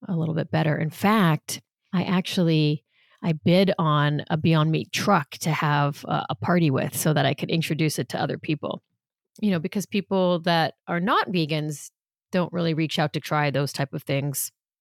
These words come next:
Why would they? They, they're meat eaters. They wanna eat meat. But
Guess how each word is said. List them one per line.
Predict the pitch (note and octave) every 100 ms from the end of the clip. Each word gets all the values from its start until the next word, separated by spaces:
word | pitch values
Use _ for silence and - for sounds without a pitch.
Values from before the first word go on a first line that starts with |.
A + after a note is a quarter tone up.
| -
Why | D3 C#3+
would | D3+ C#3+
they? | C#3+
They, | C#3+ D3 D3 - _
they're | -
meat | D#3 E3
eaters. | D#3+ D#3+ D#3
They | D3
wanna | D3 D3
eat | -
meat. | F3+ D#3+ E3+
But | -